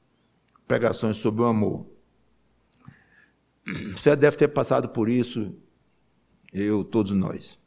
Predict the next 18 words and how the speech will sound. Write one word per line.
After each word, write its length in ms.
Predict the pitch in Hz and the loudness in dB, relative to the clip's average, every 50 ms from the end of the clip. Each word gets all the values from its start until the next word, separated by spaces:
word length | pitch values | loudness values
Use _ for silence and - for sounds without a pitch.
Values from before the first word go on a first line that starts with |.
| _ _ _ _ _ _ _ _ _ _ _ - - - - - - - - - | _ _ _ _ _ _ _ _ _ _ _ -20 -20 -20 -20 -20 -20 -20 -10 0
Depois 320 | - 170 170 - 240 247 226 | 4 4 6 8 10 8 8
do 160 | 240 - - | 8 4 4
calor 680 | - 180 160 131 127 131 147 165 175 170 151 113 120 | 6 6 8 8 8 6 8 10 10 10 8 6 4
de 140 | 110 107 123 | 2 0 0
uma 120 | 127 123 | 0 0
situação 1000 | 113 - - 131 - - 117 110 98 - - - 123 120 120 107 87 90 - - - - _ _ | -2 -4 -6 -6 -2 0 0 0 0 0 0 2 2 4 4 2 0 -4 -8 -14 -20 -20 _ _
que 120 | - 123 120 | -2 0 0
nos 180 | 123 123 113 | 2 2 0
levou 400 | 120 110 107 104 85 110 117 110 | 0 0 0 0 0 0 0 0
a 100 | 113 117 | 0 0
uma 100 | 113 101 | -2 -2
reação 600 | 87 113 127 123 110 - - - - 127 127 120 | 0 0 0 0 0 -4 -6 -6 -4 -2 -2 -2
de 160 | 107 98 139 165 | -2 0 0 -2
impaciência, 1000 | 143 - - 143 120 - - - 113 110 123 131 120 - - - 92 85 - - _ _ _ _ _ _ _ _ _ _ _ _ _ _ _ _ _ _ _ _ _ _ _ _ - - - _ _ _ _ _ _ _ _ _ _ _ _ _ _ _ - - _ _ _ | 0 2 2 2 2 0 -2 -4 -2 0 0 0 0 -2 -4 -6 -8 -10 -12 -14 _ _ _ _ _ _ _ _ _ _ _ _ _ _ _ _ _ _ _ _ _ _ _ _ -20 -20 -20 _ _ _ _ _ _ _ _ _ _ _ _ _ _ _ -20 -20 _ _ _
especialmente 640 | _ - - 127 113 - - 113 117 120 117 - 117 | _ -12 -8 -8 -6 -4 -4 -4 -4 -4 -2 -2 -2
as 100 | 101 104 | -2 0
mais 300 | 107 107 101 90 - - | -2 -2 -2 -4 -6 -10
fortes, 720 | - - 120 117 95 - - - - - - - - - | 0 4 4 4 4 4 -2 -12 -14 -16 -16 -18 -20 -20